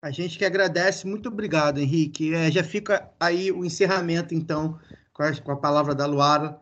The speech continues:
e com a sua. Muito obrigado. A gente te acha nas redes sociais, no Instagram, no Twitter. Você tá sempre lá também, né?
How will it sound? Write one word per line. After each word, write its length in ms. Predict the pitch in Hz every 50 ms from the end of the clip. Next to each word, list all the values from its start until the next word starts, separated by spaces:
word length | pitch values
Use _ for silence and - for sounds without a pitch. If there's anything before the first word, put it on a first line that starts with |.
| _ _ _ _ _
e 260 | - 139 147 156 147 139
com 120 | - 170
a 60 | 175
sua. 300 | 170 - - 131 120 117
Muito 200 | 131 170 - -
obrigado. 520 | 190 180 190 175 - 180 202 220 240 240 233
A 40 |
gente 220 | 202 247 240 240 208
te 160 | - - 240
acha 240 | 214 - 214 - 202
nas 160 | 196 185 160
redes 200 | 190 185 180 -
sociais, 720 | - 180 165 - - 170 185 226 247 240 240 240 220 180
no 80 | 175 190
Instagram, 680 | 175 - - 185 151 151 165 190 214 214 220 214 202 196
no 100 | 185 170
Twitter. 460 | - 170 160 170 190 196 - 180 170
Você 180 | 160 160 165 165
tá 120 | 160 165
sempre 320 | 160 - 170 170 165 175 165
lá 140 | 160 160
também, 340 | 160 165 151 135 120 120 117 127
né? 220 | 160 185 -